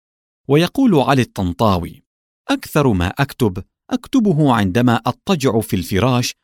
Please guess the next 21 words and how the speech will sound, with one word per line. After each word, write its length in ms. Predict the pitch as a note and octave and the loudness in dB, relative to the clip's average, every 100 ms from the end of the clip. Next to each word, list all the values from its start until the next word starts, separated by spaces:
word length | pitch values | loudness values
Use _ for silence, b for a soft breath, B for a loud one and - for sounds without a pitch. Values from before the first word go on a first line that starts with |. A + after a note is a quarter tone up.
| - | -6
وقد 300 | C3+ - D#3 A3+ | -4 -2 -4 -2
أرخى 280 | A#3 - | -2 -2
النعاس 540 | D#3 G#2 G2+ C3 C3 A#2+ | 0 0 0 0 -2 -4
جسمي 640 | G#2 D#3 - C3+ C3 B2+ | -2 -2 -2 2 2 2
وأغلق 640 | B2 - C3 G2+ G2+ A2 - | -2 -2 0 0 -2 -2 -4
أجفاني، 760 | A2+ G2 - C3+ F#2+ F#2+ - _ _ _ _ C3+ | -6 -8 -4 -4 -4 -8 -16 _ _ _ _ 2
هنالك 520 | D#3+ C4+ B3 D#3 - | 2 2 0 0 0
يتيقظ 720 | A2+ F#2 G2+ D3 - A#2+ G2 | -2 0 0 0 -4 -4 -2
الفكر 600 | F2 - D3+ - G#2+ A2+ - | -4 -4 -8 -4 -4 -4 -2
وينطلق، 720 | C#3+ G#2+ E2 D#2 C#3+ F#2 - - _ _ _ | 0 0 -2 -2 -2 -2 -12 -20 _ _ _
فأشعل 520 | - C3+ B2+ - A2 A#2 | -8 -6 -4 -4 0 0
النور 500 | E2+ F2+ C#3 B2+ - B | 0 0 2 0 -2 B
لأدون 640 | B2+ C3+ D#3 A3 G3 D3+ A#2 | -4 0 2 2 0 0 0
فكرة 580 | - - E3 - B2+ F#2+ | -4 -4 -4 0 0 0
عرضت 540 | F#2+ D3+ A#2 G2 - | 0 0 0 -2 -2
لي، 240 | D3+ G#2+ - _ _ _ _ | -6 -6 -10 _ _ _ _
فإذا 340 | - D#3 C#3+ E3+ | -6 0 0 0
نفدت 520 | A#3+ - A#2+ A#2 - _ - | 0 0 0 -2 -6 _ -6
أطفأته 500 | D#3 - - E3 C3+ | -2 -2 -2 0 2
وتمددت 840 | C#3 A2+ A2 G#2+ G2 F#2 C3 - | 2 2 0 0 0 -2 -4 -2
لأنام، 640 | G#2+ A2+ A#2 G#2 B2+ - | -2 0 -2 -2 -2 -6